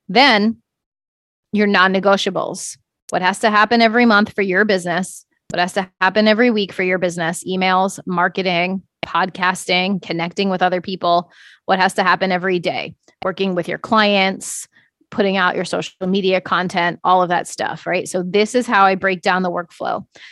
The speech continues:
Something that you could do right now that I think would be really helpful and actionable for you is to get out a pen and paper, or do it after you listen to this episode.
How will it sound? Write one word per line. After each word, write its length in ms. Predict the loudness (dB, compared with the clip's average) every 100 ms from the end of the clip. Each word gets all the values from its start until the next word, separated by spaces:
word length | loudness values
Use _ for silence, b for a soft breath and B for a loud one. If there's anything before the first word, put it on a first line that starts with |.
| B
Something 320 | 2 4 6
that 120 | 4
you 120 | 2
could 160 | 0 0
do 220 | 4 4
right 240 | 4 2 2
now 320 | 0 0 -2 -4
that 100 | 0
I 80 | 2
think 140 | 2 0
would 100 | 0
be 120 | 0
really 260 | 2 0
helpful 440 | 0 -4 -2 2 2
and 100 | 2
actionable 500 | -2 -2 -2 0 0
for 100 | 0
you 240 | 0 2
is 160 | 0 -2
to 80 | -2
get 160 | 2
out 140 | 4 2
a 40 |
pen 180 | 2 0
and 100 | 0
paper, 420 | -4 2 2 0 b b _
or 100 | 0
do 220 | 2 4
it 180 | 4 2 0
after 240 | 0 0
you 80 | -2
listen 220 | -2 -4
to 60 | -4
this 160 | -6
episode. 480 | -4 -6 -6 -6 -8